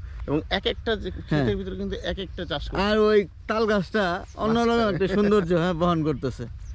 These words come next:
Speaker 1: পুরা মাঝখানে একটা তাল গাছ।
Speaker 2: অস্থির, মানে, আর এই যে পথটা আঁকাবাঁকা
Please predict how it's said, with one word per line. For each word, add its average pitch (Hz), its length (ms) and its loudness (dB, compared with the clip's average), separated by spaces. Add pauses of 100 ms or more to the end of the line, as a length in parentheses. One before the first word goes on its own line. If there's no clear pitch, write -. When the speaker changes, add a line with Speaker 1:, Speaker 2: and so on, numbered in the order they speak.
(260)
Speaker 1:
পুরা 147 340 -2
মাঝখানে 143 460 -4
একটা - 220 -6
তাল 123 240 -8
গাছ। 110 120 -8 (260)
Speaker 2:
অস্থির, 170 480 2
মানে, 156 260 -2
আর 190 140 2
এই 202 120 6
যে 190 200 4
পথটা 175 600 0 (280)
আঁকাবাঁকা 156 580 2